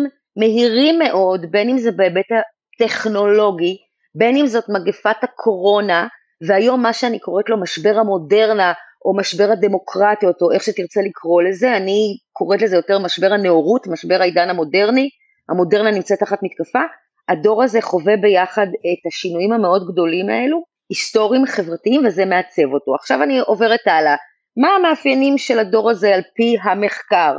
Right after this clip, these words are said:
כן? וזה בעצם אגרגציה של הדבר. אז הדור הזה מאופיין, אה, לפחות בוא נדבר כבר על האמריקאים, ומשם משליכים לשאר העולם. מכון פיו, מכון מחקר אמריקאי גדול, שאתה בטח מכיר אותו,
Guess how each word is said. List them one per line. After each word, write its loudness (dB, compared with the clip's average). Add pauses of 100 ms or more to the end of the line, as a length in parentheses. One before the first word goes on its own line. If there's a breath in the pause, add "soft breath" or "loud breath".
(140)
כן? -2
וזה 0
בעצם 0
אגרגציה 0 (440)
של 2
הדבר. 0 (500)
אז -2 (220)
הדור 0
הזה 0 (420)
מאופיין, -2 (720)
אה, 4
לפחות -2
בוא 0
נדבר 0 (240)
כבר 0
על 2
האמריקאים, -2
ומשם -2
משליכים -10
לשאר -4
העולם. 0 (400)
מכון -2 (100)
פיו, 2 (240)
מכון -4
מחקר -2
אמריקאי -2
גדול, 2
שאתה -8
בטח -2
מכיר -4
אותו, -2